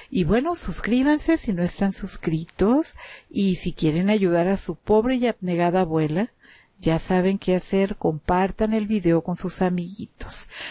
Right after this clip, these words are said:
Bueno, mis ángeles, bendiciones, ya saben, los quiere su abuela virtual.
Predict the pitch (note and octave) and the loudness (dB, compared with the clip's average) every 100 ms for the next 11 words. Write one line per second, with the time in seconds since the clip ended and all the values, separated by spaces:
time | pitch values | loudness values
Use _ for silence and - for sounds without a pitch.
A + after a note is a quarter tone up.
0 | - A3 B3+ D#4+ E4 - B3+ B3 C#4 C4+ | -4 0 0 0 -4 0 0 2 2 2
1 | C4+ - F#3+ G3+ A#3+ A3+ F3 - F#3+ F#3+ | 0 0 2 4 2 -2 -4 -4 0 2
2 | F#3 G3 A3 A3+ - D3+ - E3+ E3+ F#3 | 2 2 0 0 -2 -2 0 2 4 2
3 | F3 D#3 D3+ - F3 E3+ F3+ F#3+ E3+ E3 | 2 0 -4 0 2 2 0 0 2 2
4 | E3+ F3 E3 - E3 E3+ | 2 2 0 0 -2 -2